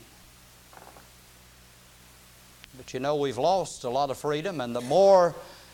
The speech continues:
uh, the more responsibility we give up, the more freedom we give up. And when you become, when people are dependent on the government for everything, "Give me this and give me that and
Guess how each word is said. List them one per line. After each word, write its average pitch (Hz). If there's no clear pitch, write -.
uh, 120
the 127
more 185
responsibility 175
we 160
give 147
up, 165
the 120
more 139
freedom 170
we 107
give 101
up. 98
And 110
when 151
you 160
become, 151
when 135
people 180
are 147
dependent 202
on 185
the 170
government 233
for 208
everything, 247
"Give 415
me 339
this 320
and 285
give 427
me 330
that 330
and 277